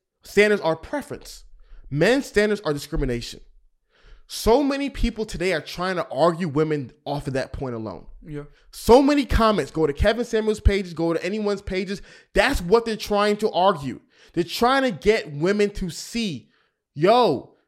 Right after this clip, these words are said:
Speaker 1: that's crazy talk." But you can't, you can't convince some of these girls. Not all of them. Some of you guys, girls are amazing. Women are amazing. You can't convince some of these women.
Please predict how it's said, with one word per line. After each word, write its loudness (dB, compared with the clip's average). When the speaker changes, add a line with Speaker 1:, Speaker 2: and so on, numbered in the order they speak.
Speaker 1:
that's 2
crazy -2
talk." -4
But -4
you -16
can't, -8
you -14
can't -10
convince -10
some -12
of -10
these -12
girls. -12
Not -2
all -2
of -4
them. -8
Some -6
of -6
you -4
guys, 0
girls -2
are -2
amazing. -6
Women 0
are -2
amazing. -6
You -12
can't 4
convince -4
some -8
of -6
these -10
women. -8